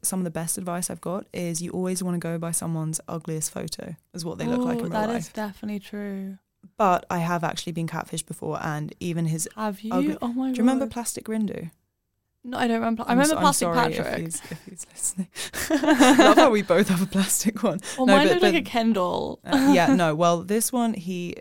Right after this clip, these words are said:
Speaker 1: his pictures were doing him justice, and his presence was not. Um,
Speaker 2: Was he
Speaker 1: and
Speaker 2: short?
Speaker 1: Oh yeah, he, he was so much shorter.
Speaker 2: I've been catfished by height a
Speaker 1: than
Speaker 2: few
Speaker 1: he put, yeah, but
Speaker 2: times.
Speaker 1: this, this guy, he was,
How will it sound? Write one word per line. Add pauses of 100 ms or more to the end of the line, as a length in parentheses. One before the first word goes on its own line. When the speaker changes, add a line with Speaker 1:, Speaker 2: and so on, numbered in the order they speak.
Speaker 1:
his
pictures
were
doing
him
justice,
and (460)
his
presence (100)
was
not. (300)
Um, (280)
Speaker 2:
Was
he
Speaker 1:
and
Speaker 2:
short? (640)
Speaker 1:
Oh
yeah,
he,
he
was (200)
so
much
shorter.
Speaker 2:
I've
been
catfished
by
height
a
Speaker 1:
than
Speaker 2:
few
Speaker 1:
he
put,
yeah,
but
Speaker 2:
times.
Speaker 1:
this,
this
guy,
he
was,